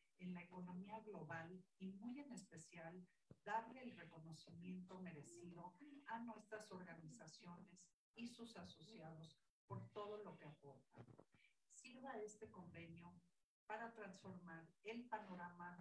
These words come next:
de la vida empresarial en nuestro continente. Tanto en imef, con sus sesenta años de existencia, y la American Society, con sus ya próximos ochenta años de haberse fundado, hemos estado cerca de los acontecimientos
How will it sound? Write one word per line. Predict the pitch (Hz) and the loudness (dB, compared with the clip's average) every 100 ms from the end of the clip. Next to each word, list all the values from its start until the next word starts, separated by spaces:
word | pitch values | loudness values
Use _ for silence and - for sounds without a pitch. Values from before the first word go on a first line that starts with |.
| 175 | -6
de | 170 | -8
la | 160 | -6
vida | 165 180 | -4 -2
empresarial | 180 180 156 156 165 156 156 165 180 - 202 | 0 0 -2 -6 -6 -6 -4 -4 -6 -10 -8
en | 208 202 | -6 -2
nuestro | 180 165 - 160 | -2 -4 -10 -12
continente. | 151 123 - 127 123 - _ _ _ _ - - _ | -12 -12 -16 -16 -16 -18 _ _ _ _ -20 -20 _
Tanto | 190 180 185 | 2 2 4
en | 185 | 4
imef, | 190 196 214 233 - - | 4 2 2 2 0 -4
con | 180 | -6
sus | 180 180 | -4 -8
sesenta | - 175 - 208 - 202 | -6 -6 -6 -8 -6 -4
años | 196 196 185 | -2 -4 -4
de | |
existencia, | 160 - 156 - 170 165 - 143 - - - - | -6 -6 -8 -8 -6 -6 -8 -10 -14 -20 -20 -6
y | 185 | 0
la | 180 | 4
American | 180 190 226 247 247 240 | 4 4 4 2 0 -4
Society, | 196 180 - 175 165 151 - - - _ - | -4 -6 0 0 0 -6 -8 -18 -20 _ -4
con | 180 - | -2 0
sus | 180 180 | -2 0
ya | 190 202 - - | 4 4 4 0
próximos | 214 233 - - 226 202 180 - - | 4 4 2 -4 -4 -2 -4 -6 -6
ochenta | 170 170 - 233 247 240 208 | -8 -4 -2 4 4 4 4
años | 185 190 196 | 2 2 0
de | 185 | -2
haberse | 165 151 170 185 | -2 -2 -2 -6
fundado, | 180 170 156 147 151 165 185 - - - | -8 -8 -4 -4 -2 -6 -8 -14 -20 -6
hemos | 240 262 285 | 2 2 2
estado | 247 247 208 214 220 - | -2 -2 0 2 0 -2
cerca | - - 247 254 247 240 214 | -2 0 2 2 0 0 0
de | |
los | 180 151 - | 0 -2 -2
acontecimientos | 156 - 156 156 - 180 175 - 185 | -8 -8 -8 -6 -4 0 2 2 -2